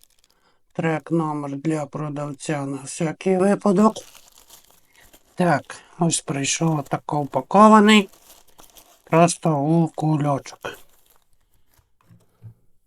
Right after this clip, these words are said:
Подивимося, що нам прийшло.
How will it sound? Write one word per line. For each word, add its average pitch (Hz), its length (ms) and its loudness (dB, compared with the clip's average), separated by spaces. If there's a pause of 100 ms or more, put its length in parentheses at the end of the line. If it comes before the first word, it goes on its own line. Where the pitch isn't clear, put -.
(880)
Подивимося, 156 680 -2
що 170 280 0
нам 170 220 2
прийшло. 151 520 -4